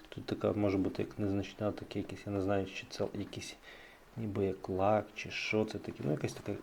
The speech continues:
плямка. А, спинка також ціла, чорна, не вигорівша, проте ось тут,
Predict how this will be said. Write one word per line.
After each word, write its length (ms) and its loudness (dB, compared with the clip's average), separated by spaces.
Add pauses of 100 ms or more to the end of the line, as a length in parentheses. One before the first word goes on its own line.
плямка. 440 2 (1200)
А, 500 6 (360)
спинка 480 8
також 500 8
ціла, 420 10 (400)
чорна, 280 8
не 120 6
вигорівша, 460 8 (100)
проте 300 10
ось 160 10
тут, 220 4